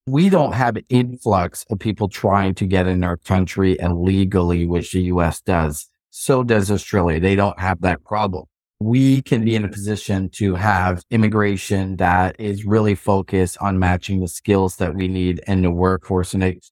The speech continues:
think we do a really good job both on market and the type of skill sets we bring into the country.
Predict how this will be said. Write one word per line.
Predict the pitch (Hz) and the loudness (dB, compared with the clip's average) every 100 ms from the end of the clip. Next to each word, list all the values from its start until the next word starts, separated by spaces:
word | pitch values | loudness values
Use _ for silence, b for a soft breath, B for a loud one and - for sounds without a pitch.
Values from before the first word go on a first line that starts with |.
| _ - | _ 0
think | 175 175 | 0 2
we | 127 | 0
do | 104 104 | 2 2
a | |
really | 92 101 98 | 2 2 2
good | 92 92 | 0 -2
job | 90 95 90 90 | 0 0 0 0
both | 95 98 95 | -2 -2 -4
on | 67 92 90 | -4 -2 0
market | 90 104 98 - 95 95 - _ _ _ - | 2 0 0 0 2 2 -2 _ _ _ -2
and | 104 | 0
the | 92 | 0
type | 123 107 104 | 0 0 -2
of | 92 | -6
skill | - 98 | 0 0
sets | 95 98 87 - | 0 -2 -4 -4
we | 95 | -10
bring | 92 98 98 | -2 0 0
into | 92 87 101 | 0 -2 -4
the | 90 | -4
country. | - 104 95 95 85 | -2 0 0 -2 -6